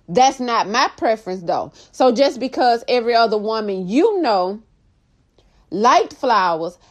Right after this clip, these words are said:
that doesn't make me less than, okay, them. Or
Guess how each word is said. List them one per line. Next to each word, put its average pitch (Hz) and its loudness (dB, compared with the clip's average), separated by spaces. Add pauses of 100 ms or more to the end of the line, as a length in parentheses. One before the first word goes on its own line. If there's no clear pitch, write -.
that 277 4
doesn't 277 2
make 277 -2
me 285 -4
less 233 -2
than, 180 -6 (1120)
okay, 208 0 (280)
them. 180 0 (520)
Or 233 6